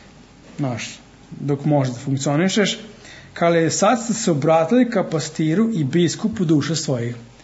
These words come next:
Kaže, „Sad ste kod Isusa”, govore njima, „okej je, znači, do, u redu je. Biće teško, biće svakako, ali nađeni ste.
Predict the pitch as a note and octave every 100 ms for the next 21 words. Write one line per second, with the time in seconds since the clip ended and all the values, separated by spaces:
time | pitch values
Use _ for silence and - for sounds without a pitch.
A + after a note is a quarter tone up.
0 | - - - - - - G#3 F#3+ A#3 C#4
1 | - C4+ G3 E3+ D3 F3 A#3+ F3 E3 G3
2 | F3+ G3 E3 D3+ A3 - - - - -
3 | - - E3+ E3 - F3+ C#3+ A#2 - -
4 | C#3 D3+ D3 D#3+ E3 E3 E3 C#3 E3 -
5 | - - - - - E3+ G#3+ A#3+ A3+ -
6 | - C#4 C4+ - - - D#3+ E3 D#3+ -
7 | F#3+ F#3 C#3+ - G#3 - - - D3+ E3
8 | D#3+ - - - - - - F3 F#3+ F3
9 | D3 B2+ A#2 - -